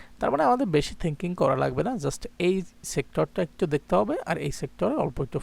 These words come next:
ফোকাস করতে হবে, তাহলে কিন্তু কমপ্লিট হয়ে যাবে। তো এই যে সেক্টরটা আমরা কি করে করতে পারি, চলো স্টার্ট করি এবং এই সেক্টরটার নাম দিই স্কিল, ঠিক আছে? তো কম্পোনেন্টের ভিতর আমি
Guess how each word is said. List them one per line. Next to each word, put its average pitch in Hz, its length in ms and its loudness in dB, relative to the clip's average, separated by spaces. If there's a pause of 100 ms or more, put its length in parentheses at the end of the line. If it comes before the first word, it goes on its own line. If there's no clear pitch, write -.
ফোকাস - 300 -8
করতে - 240 -10
হবে, 180 140 -2 (460)
তাহলে 139 260 2
কিন্তু 190 160 -2 (100)
কমপ্লিট 143 320 -4
হয়ে 131 160 -4
যাবে। 156 160 -14 (460)
তো 330 40 0 (200)
এই 277 140 6
যে 262 80 2 (100)
সেক্টরটা - 460 0 (100)
আমরা 151 140 0 (100)
কি - 140 -2
করে 170 220 4
করতে 151 260 0
পারি, 202 160 2 (260)
চলো 127 160 -2 (100)
স্টার্ট 131 260 0 (100)
করি 202 160 0 (140)
এবং 151 120 0 (100)
এই 127 140 0
সেক্টরটার - 560 -4
নাম 131 120 0 (120)
দিই 294 120 0 (280)
স্কিল, - 280 -10 (600)
ঠিক 262 180 2
আছে? - 120 -8 (1600)
তো 320 60 -2 (120)
কম্পোনেন্টের 202 580 6
ভিতর 240 220 2 (120)
আমি 131 120 0